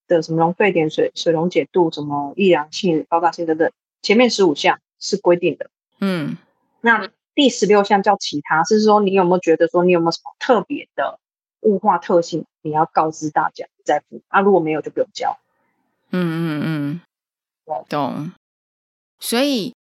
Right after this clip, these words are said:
Speaker 2: 这些报告要怎么做？
Speaker 1: 那，嗯。
Speaker 2: 要我还没有进台湾之前，我就要去外面找实验室来帮我做。
Speaker 1: 对。
Speaker 2: 那，
Speaker 1: 没错。
Speaker 2: 那就等于说那些实验室是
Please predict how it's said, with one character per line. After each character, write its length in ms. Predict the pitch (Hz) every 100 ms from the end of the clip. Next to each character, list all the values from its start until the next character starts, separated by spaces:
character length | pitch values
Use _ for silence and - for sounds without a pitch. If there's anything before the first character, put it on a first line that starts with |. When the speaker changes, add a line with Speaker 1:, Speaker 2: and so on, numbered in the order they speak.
| _
Speaker 2:
这 180 | - 277
些 220 | - 254
报 240 | 247 240 226
告 240 | 240 214
要 200 | 220 208
怎 140 | 196 135
么 200 | 107 104
做？ 420 | - 180 135 120
Speaker 1:
那， 20 |
嗯。 20 |
Speaker 2:
要 260 | 220 202 165
我 260 | - 156 143
还 240 | 170 156
没 100 | 190
有 200 | 226 156
进 340 | - - 185
台 220 | 156 190 151
湾 240 | 160 160
之 200 | - 160
前， 260 | 160 - -
我 100 | -
就 140 | -
要 100 | 175
去 160 | 170 185
外 220 | 175 156
面 240 | 156 151
找 240 | 131 - -
实 280 | - - -
验 260 | 156 147
室 340 | 143 - 151 -
来 180 | 87
帮 280 | - 143 143
我 100 | -
做。 240 | 196 175 147
Speaker 1:
对。 340 | 135 - - _ _ _ _ _ _ _ _ _
Speaker 2:
那， 120 | 202
Speaker 1:
没 100 | 180
错。 480 | - - 185 - - -
Speaker 2:
那 220 | 240 262
就 180 | 294 262
等 180 | 262
于 80 | 147
说 200 | 170 214
那 120 | 220
些 180 | 233 214
实 180 | 220 180
验 140 | 175
室 200 | 190 190
是 340 | 185 190 170